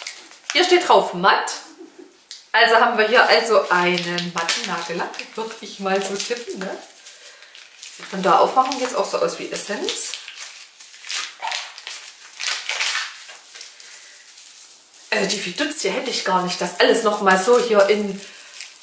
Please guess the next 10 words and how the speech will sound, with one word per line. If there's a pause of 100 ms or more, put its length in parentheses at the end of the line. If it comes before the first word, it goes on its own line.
(680)
in
solches, (4000)
oh
Gott,
in
diese
Plastikdinger
zu
wickeln
hier.